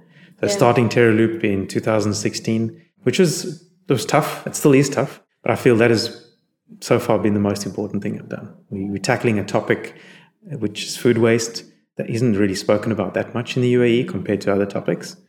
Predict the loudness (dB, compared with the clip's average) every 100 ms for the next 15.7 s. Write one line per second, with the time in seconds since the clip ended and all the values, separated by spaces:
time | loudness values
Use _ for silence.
0 | _ _ _ _ -12 -4 -4 -2 -4 0
1 | 0 0 -2 -2 -2 -4 -2 -2 -2 -2
2 | -2 -4 -8 -8 -6 -6 -4 -6 0 0
3 | 0 -2 -4 -4 -2 -2 0 -2 -2 -4
4 | -8 -12 -6 -2 0 0 -4 -2 -2 -2
5 | 0 2 2 -2 -4 -4 -4 -2 -4 -2
6 | -4 -4 2 0 2 -2 -2 -4 -10 -16
7 | -14 -12 -12 -14 -20 _ _ 4 6 8
8 | 8 6 6 4 4 4 4 2 2 2
9 | 0 6 8 8 6 4 4 4 4 4
10 | 8 10 10 8 6 4 6 6 4 2
11 | 2 2 4 4 4 4 2 2 4 4
12 | 4 2 2 2 2 0 0 -2 -4 -10
13 | _ 2 4 4 4 2 4 4 4 0
14 | -2 -2 4 4 4 4 4 4 -2 -2
15 | -4 2 2 2 -6 -20 -20